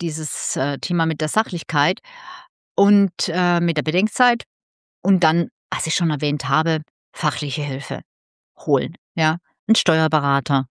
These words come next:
'n Anwalt für Arbeitsrecht, äh, jemand, der's, hm, vielleicht, wenn du das, äh, wenn du da alleine nicht so ganz klarkommst, der mal einen Blick auf deine Finanzen schaut,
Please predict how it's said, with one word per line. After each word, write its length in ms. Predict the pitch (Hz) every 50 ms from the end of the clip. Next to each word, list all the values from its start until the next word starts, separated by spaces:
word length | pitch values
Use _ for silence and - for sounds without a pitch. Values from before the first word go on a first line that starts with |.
| _
'n 160 | - 185 -
Anwalt 560 | 139 135 143 139 135 131 131 131 135 127 - - _ _
für 140 | - - 135
Arbeitsrecht, 580 | 127 123 135 127 - - - 127 123 - - - _ _ _ - - - - - - _ _ _ _ _ _ -
äh, 280 | 151 151 143 139 143
jemand, 320 | 143 151 175 190 190 165 143
der's, 180 | 160 156 - - - _ _ _ _ _ _
hm, 240 | 180 165 156 147 139
vielleicht, 420 | - - 160 156 151 151 151 - -
wenn 140 | 156 151
du 80 | 147 147
das, 200 | 139 147 143 - - -
äh, 300 | - 139 135 135 139 139
wenn 120 | 135 143 143
du 80 | 139
da 120 | 135 135 123
alleine 400 | 135 143 135 135 143 147 147 147
nicht 180 | 143 135 -
so 80 | - -
ganz 240 | - 123 127 123 -
klarkommst, 520 | - 202 208 202 190 - 185 180 - -
der 100 | - 151
mal 100 | 147 143
einen 100 | 139 139
Blick 220 | - 156 143 - -
auf 160 | 139 - -
deine 400 | - 139 131 127 135 131 127 123 - _ _ _ _ _ _ _ _ _ -
Finanzen 500 | - 160 175 190 196 196 - - 185 170
schaut, 480 | - - 156 151 151 151 151 131 -